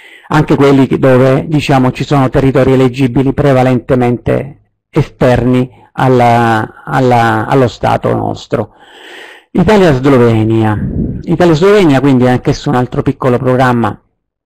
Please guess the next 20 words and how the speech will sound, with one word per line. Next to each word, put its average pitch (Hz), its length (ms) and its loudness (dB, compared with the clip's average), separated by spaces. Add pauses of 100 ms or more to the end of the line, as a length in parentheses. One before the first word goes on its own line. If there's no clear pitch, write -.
(220)
c'ha 123 380 0
autorità 123 600 0
di 117 140 0
gestione 120 380 -4
incardinata 123 540 -2
alla 117 140 0
regione 117 680 -4
Friuli. 131 440 2
Ecco, 127 220 0
anche 127 640 -2
quelli 139 240 0
precedenti 135 600 0
ovviamente 131 540 0
sono 135 600 -2
programmi 123 680 0 (200)
con 139 160 0
autorità 123 420 2
di 120 100 0
gestione 120 340 -2
italiane. 113 580 0